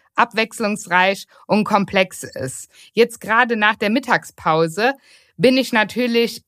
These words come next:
eher gerne mit repetitiven Aufgaben beschäftigt, als hochanspruchsvollen, komplexen Fragestellungen des Steuerrechts zu beantworten.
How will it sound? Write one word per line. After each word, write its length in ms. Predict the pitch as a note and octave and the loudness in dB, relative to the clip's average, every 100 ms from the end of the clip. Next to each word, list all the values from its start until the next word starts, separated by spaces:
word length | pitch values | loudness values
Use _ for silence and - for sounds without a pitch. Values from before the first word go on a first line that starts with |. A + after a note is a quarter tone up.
| _ - | _ 0
eher 480 | C#4 A#3 D#3+ B3+ - | 4 4 6 4 0
gerne 480 | F#3+ F3 A3 A#3 A3+ | -4 0 2 2 0
mit 240 | G#3 G3+ G#3 | -4 0 0
repetitiven 720 | B3+ B3 A3 F#3 B3 A#3 F#3 | 2 0 -4 -4 -4 -2 0
Aufgaben 600 | E3+ C#4+ - D#3+ D#3 D#3+ | 2 2 2 2 2 0
beschäftigt, 640 | E3+ D#3+ G3+ F#3 A#3+ A#3+ - | -2 0 -2 -2 -4 -2 0
als 260 | F#3+ F3+ | 0 -2
hochanspruchsvollen, 1300 | F3+ G#3+ C#4 - E3 A3+ - - D#3+ - - F3 F3+ | -2 0 0 0 0 0 -2 -10 -10 -6 2 2 2
komplexen 600 | F3+ F#3 F3 A3+ A3+ - | 0 0 0 -2 -4 -8
Fragestellungen 840 | F3 A3 A#3+ F3+ - D3+ D3 D#3+ D#3+ | -2 2 2 2 -4 -4 -2 0 0
des 120 | D#3 | -2
Steuerrechts 640 | - B3+ G3+ C#3+ D#3 - - | 2 4 4 2 -4 -8 -6
zu 120 | D#3+ | -2
beantworten. 840 | D3 C#3+ D#3 D#3 D3 C#3+ F3+ | 0 0 -4 -2 0 0 -2